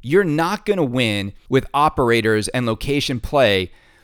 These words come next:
with, with a pro model of a machine. I, I don't care what anyone says.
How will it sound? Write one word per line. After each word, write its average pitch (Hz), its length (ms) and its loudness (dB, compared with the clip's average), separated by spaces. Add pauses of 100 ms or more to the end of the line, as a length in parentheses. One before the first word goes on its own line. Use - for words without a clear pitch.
(100)
with, 131 260 2
with 131 180 0
a 120 100 2
pro 151 500 0
model 123 640 2
of 110 140 0
a 107 60 -4
machine. 104 500 -4 (480)
I, 147 260 0
I - 20 4
don't 185 140 -2
care 160 180 0
what 127 160 0
anyone 135 460 -2
says. 80 460 -2